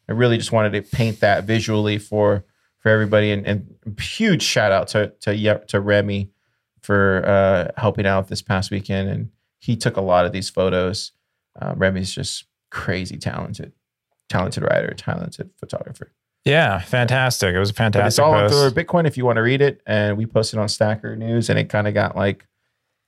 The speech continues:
Speaker 2: Yeah, people didn't like it or something?
Speaker 1: I don't know. I don't know. Maybe it's my title. I don't think I used the right title.
Speaker 2: Uh, that, maybe that was it. Uh, I liked the post. I read it. Um, all right.
Speaker 1: Cool hackathon, though.
Speaker 2: Uh, yeah,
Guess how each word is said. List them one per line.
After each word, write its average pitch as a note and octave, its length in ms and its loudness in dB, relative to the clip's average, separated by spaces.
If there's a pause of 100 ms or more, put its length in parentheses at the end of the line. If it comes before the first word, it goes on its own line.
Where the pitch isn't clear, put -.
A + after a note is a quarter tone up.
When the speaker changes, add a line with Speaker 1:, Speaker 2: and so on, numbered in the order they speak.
(160)
Speaker 2:
Yeah, C#3 120 2
people A#2+ 240 2
didn't A#2 140 2
like B2 220 2
it D3+ 80 0
or D3+ 60 0
something? D#3 220 -2
Speaker 1:
I F3 40 4
don't F3 140 6
know. G3 340 4
I - 20 -10
don't B2+ 160 -2
know. D3+ 240 -2
Maybe D3 220 4
it's - 160 -2 (120)
my C3+ 180 2
title. A#2 340 2
I A2 120 4
don't A#2 220 0
think A#2 120 -4
I A2 40 -2
used A2 200 -6
the A2+ 60 0
right - 100 -4
title. A2+ 280 -6 (880)
Speaker 2:
Uh, A2 440 2 (760)
that, - 260 0
maybe C#3 220 2
that A2+ 120 6
was G2+ 120 0
it. G2+ 220 4 (180)
Uh, C3+ 60 2
I A#2 280 2
liked E3+ 180 2
the C3+ 60 0
post. A2+ 320 2
I B2 100 2
read A2+ 200 4
it. A#2+ 180 2 (300)
Um, A2 460 2 (560)
all F3+ 80 2
right. F3+ 260 0
Speaker 1:
Cool - 160 -2
hackathon, G#2+ 460 -2
though. G#2+ 180 -6 (500)
Speaker 2:
Uh, B2 540 2
yeah, - 340 0